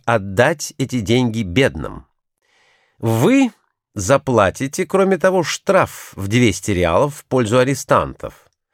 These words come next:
после чего вы и ваш противник, не имеющий другого занятия, кроме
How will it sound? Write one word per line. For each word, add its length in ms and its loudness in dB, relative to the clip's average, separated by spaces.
после 340 0
чего 340 -2
вы 260 -2
и 220 -6
ваш 240 -4
противник, 640 -2
не 200 4
имеющий 460 -2
другого 480 0
занятия, 540 -2
кроме 440 -2